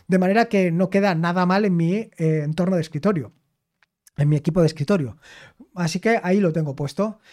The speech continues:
Eh, te digo que es relativamente silencioso porque cuando le doy caña, pues se pone a soplar.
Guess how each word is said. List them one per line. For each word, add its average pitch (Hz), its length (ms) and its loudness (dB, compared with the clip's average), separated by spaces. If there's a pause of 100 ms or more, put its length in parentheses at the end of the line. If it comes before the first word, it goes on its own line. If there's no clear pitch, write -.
(240)
Eh, 190 360 0
te 175 120 2
digo 226 220 4
que 233 120 2
es 226 60 2
relativamente 196 600 0
silencioso 208 640 0
porque 208 520 0
cuando 156 1000 0
le 151 140 2
doy 170 220 4
caña, 202 580 -2
pues 139 220 -6
se 143 140 -6
pone 156 180 0
a - 40 -8
soplar. 135 380 -10